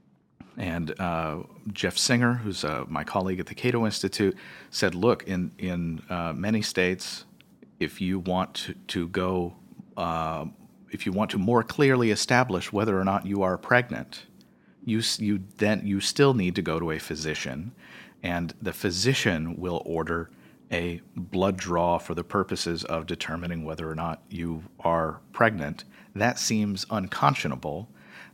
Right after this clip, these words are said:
uh, that people would be denied the ability to know something about their own medical status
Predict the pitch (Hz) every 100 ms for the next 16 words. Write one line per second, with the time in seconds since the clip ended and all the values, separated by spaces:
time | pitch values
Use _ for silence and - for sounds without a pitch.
0 | - 87 82 78 85 - 113 - 95 85
1 | 90 87 95 90 85 80 85 98 101 92
2 | 85 80 - 92 92 - 82 - 80 80
3 | 92 101 95 - 87 78 85 80 80 85
4 | 85 85 78 87 85 82 85 85 - 80
5 | - - 95 78 73 -